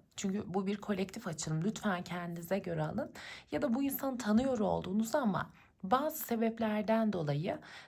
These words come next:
tam anlamıyla şu an istenilen, arzu edilen tarzda bir birliktelik yaşanamadığını görüyorum. Şimdi bu şundan kaynaklı olabilir. Ee, bu kişiyi tanıyorsunuzdur.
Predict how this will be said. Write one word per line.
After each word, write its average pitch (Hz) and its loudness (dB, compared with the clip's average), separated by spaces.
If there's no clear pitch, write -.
tam 311 0
anlamıyla 208 0
şu 247 -2
an 233 0
istenilen, 190 2
arzu 214 6
edilen 180 2
tarzda 208 2
bir 190 -2
birliktelik 208 -2
yaşanamadığını 165 0
görüyorum. 147 -2
Şimdi 233 2
bu 277 -2
şundan 254 2
kaynaklı 185 -2
olabilir. 180 -4
Ee, 208 2
bu 202 0
kişiyi 277 0
tanıyorsunuzdur. 240 0